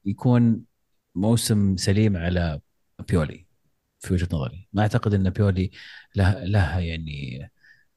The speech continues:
راح يكون موجود في نهاية الموسم. آه، أدري إن استراتيجية ميلان يمكن في الصيف إنه نبيع لاعب ونعزز الفريق بعدد لاعبين، بس اللي صار ما رفع من كفاءة ميلان الموسم هذا مقارنة بالموسم الماضي.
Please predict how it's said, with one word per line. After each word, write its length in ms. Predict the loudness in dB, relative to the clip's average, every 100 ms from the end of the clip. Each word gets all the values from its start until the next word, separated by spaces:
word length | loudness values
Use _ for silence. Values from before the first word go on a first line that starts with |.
| -10
راح 180 | -4 -2
يكون 380 | 2 0 0 -4 -2
موجود 280 | 0 0
في 120 | -2 0
نهاية 180 | 0 2
الموسم. 380 | 2 2 2 -2 -6 _ -20 -20 _ -4
آه، 180 | -2 2
أدري 180 | 2 4
إن 100 | 4
استراتيجية 440 | 2 0 2 0 2
ميلان 380 | 2 4 2 -4 _
يمكن 240 | -10 -2 0
في 60 |
الصيف 380 | 0 2 2 2
إنه 280 | 0 -2 -4 _ _ -4
نبيع 260 | 0 2
لاعب 420 | 2 2 2 -2
ونعزز 380 | -4 -2 -2 -4
الفريق 300 | -6 -4 -2
بعدد 400 | -4 -4 -4 -4
لاعبين، 540 | -4 -4 0 2 2 0 _ -20 _ _ _ _
بس 420 | 0 0 -2 -8 _ _ _ _ _ _ _ _
اللي 180 | 2 4
صار 460 | 4 6 6 4 -2 _
ما 500 | 2 4 6 4 2 0
رفع 240 | 0 2 2
من 180 | 2 4
كفاءة 460 | 4 4 2 -2 -6 -12 -14 _ 2
ميلان 400 | 2 4 0 -2
الموسم 360 | 0 2 2 2
هذا 220 | 2 2
مقارنة 380 | 0 -2 0 -2
بالموسم 420 | -4 -4 -6 -6
الماضي. 320 | -8 -8 -10